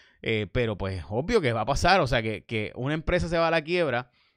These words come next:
o sea, que el dueño de una empresa se vaya a la quiebra, pues claro que eso tiene unos efectos brutales, porque hay un montón entonces de procesos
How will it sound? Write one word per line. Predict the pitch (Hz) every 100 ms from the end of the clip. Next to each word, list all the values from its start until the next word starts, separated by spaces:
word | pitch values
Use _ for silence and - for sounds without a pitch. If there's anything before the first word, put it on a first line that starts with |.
| -
o | -
sea, | 127
que | 120
el | 120
dueño | 160 185
de | 185
una | 180
empresa | 160 131 113
se |
vaya | 113 139
a |
la | 160
quiebra, | 175 202 175
pues | -
claro | - 98 131
que | 160
eso | 131
tiene | 135
unos | 135
efectos | 131 135 120 147
brutales, | 151 131 123 185
porque | - 139 107
hay | 107
un |
montón | 113 107 120
entonces | 113 117 127
de | 123 143 156
procesos | 110 104 98 120